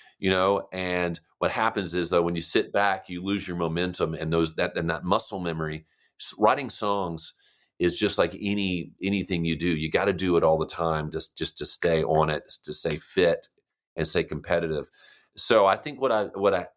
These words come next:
I've been guilty of i-, is, you know, uh, resting on my laurels a little bit, you know, uh, but, but that's something I realized. I'm like,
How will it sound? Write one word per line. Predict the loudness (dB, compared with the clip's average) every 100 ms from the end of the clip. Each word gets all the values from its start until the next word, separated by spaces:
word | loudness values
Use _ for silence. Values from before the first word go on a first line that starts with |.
| -12 -10 -6
I've | 0 2
been | 4 2
guilty | 6 6 6 2 4
of | 4 4 0 -10 _ -20 _ _
i-, | -2 -2 2
is, | 4 4 2 -4
you | -4
know, | -2 -2 -4 -8 _ _ _ _ _
uh, | 0 2 0 -2 -4 -8 -16 -20 -10
resting | 0 0 0 -2
on | 0
my | 0
laurels | 2 2 2 2 0 -6 -6
a |
little | -6 -6
bit, | -6 -8 -10 -14 -20 -20 -20 _
you | 0
know, | 2 2 0 -2 0
uh, | 2 4 2 0 -4 -12 _ _ _ _
but, | 2 4
but | 2 0 0 0
that's | 2 2 -2 -8 -8 -14 _ _ -12
something | -2 -2 0 0
I | 2
realized. | 4 4 4 2 0
I'm | -6
like, | -6